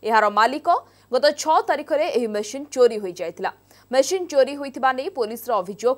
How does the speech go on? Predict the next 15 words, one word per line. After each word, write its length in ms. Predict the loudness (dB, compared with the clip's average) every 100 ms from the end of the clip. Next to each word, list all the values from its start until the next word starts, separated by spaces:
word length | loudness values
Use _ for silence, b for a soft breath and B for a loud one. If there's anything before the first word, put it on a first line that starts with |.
| 0
ପରେ 200 | -2 0
ତଦନ୍ତ 360 | -2 -2 -2 0
ଆରମ୍ଭ 280 | 0 0 -4
କରିଥିଲା 380 | -6 -6 -2 -2
ଖଲିକୋଟ 440 | 0 -4 -6 -8 -10 -2
ପୋଲିସ। 280 | -2 -2 -14 _ b b 2
ଆଉ 100 | 4
ଚୋରି 320 | 6 4 4
ବେଳର 280 | 0 2 2 0
ଏ-, 200 | -2 -4 -2
ଏହି 180 | -4
ସମସ୍ତ 460 | -2 -2 0 -2 -2 -2
କାରନାମା 500 | 0 0 0 0 0 2
କଏଦ 260 | 2 2 -2
ହୋଇଥିଲା 340 | -6 0 2